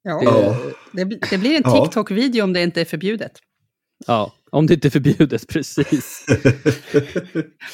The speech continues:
Speaker 2: Eh.
Speaker 1: Nej, men det, nej, det är jätte-, det är jättedåligt där. Beyond, eh, me, hur man kommer undan med så här pinsamt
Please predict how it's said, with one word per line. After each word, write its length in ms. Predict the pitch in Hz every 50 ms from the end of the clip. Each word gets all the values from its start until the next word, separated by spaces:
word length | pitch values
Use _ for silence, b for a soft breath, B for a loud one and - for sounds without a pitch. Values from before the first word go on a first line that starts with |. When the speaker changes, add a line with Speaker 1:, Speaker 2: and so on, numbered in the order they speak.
| - -
Speaker 2:
Eh. 360 | 110 117 117 120 120 117 117
Speaker 1:
Nej, 160 | 151 196 196
men 320 | 208 220 226 226 175 208 196
det, 160 | 196 196 185 -
nej, 300 | 196 190 180 165 165 165
det 120 | 170 180
är 40 | 180
jätte-, 400 | 180 185 175 - - - 165 160
det 140 | - - 196
är 40 | 196
jättedåligt 540 | 190 180 - - 151 - - 151 143 -
där. 220 | - - - - - _ _ - 196 180
Beyond, 480 | 190 185 185 180 170 165 160 156 151 156
eh, 160 | 151 143 139
me, 260 | 151 160 165 156 135
hur 140 | 143 156 143
man 160 | 147 147 151
kommer 540 | 147 - 156 147 147 147 143 143 139 127 - - - -
undan 360 | 170 170 160 156 151 151 147 147
med 220 | 147 147 143 147
så 120 | - -
här 160 | 170 160 147 151
pinsamt 520 | - - 147 143 143 - - 180 147 -